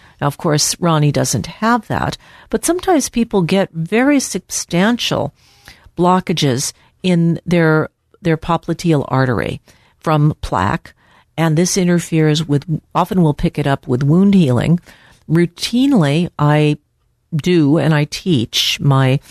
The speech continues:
the doctors who come to me to learn physical exam, I teach them how to just reflexively check for the foot pulses. It's really,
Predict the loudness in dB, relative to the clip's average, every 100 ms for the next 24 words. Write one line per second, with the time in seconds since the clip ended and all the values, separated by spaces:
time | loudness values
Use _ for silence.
0 | -20 _ -4 -2 0 -2 -4 -2 -2 0
1 | 2 0 0 -2 -4 -2 -2 0 2 0
2 | -2 -2 -4 -4 -6 -4 -4 -4 0 2
3 | 2 0 _ _ -2 0 0 -4 -2 -2
4 | -4 _ _ -6 -6 _ _ -2 0 0
5 | 0 -2 -4 -2 -2 0 -2 -2 -4 -4
6 | -4 -4 -6 -4 -4 -2 -4 -2 -2 -2
7 | 0 2 2 2